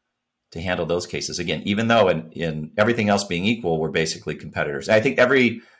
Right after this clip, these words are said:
every little area of law is that way, which is part of what I think is so, uh,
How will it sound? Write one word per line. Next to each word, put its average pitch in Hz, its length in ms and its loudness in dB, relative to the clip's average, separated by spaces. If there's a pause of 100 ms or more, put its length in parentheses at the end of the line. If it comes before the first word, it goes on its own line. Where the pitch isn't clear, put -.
(100)
every 120 180 2
little 110 200 4
area 95 240 2
of 82 100 -2
law 85 240 2
is 80 180 -4
that 80 240 0
way, 76 200 -2
which 85 160 -6
is 131 100 -2
part 123 260 2
of 90 100 -2
what 87 120 2
I 80 80 2
think 82 280 -8
is 76 180 -6 (100)
so, 80 500 0 (920)
uh, 76 240 2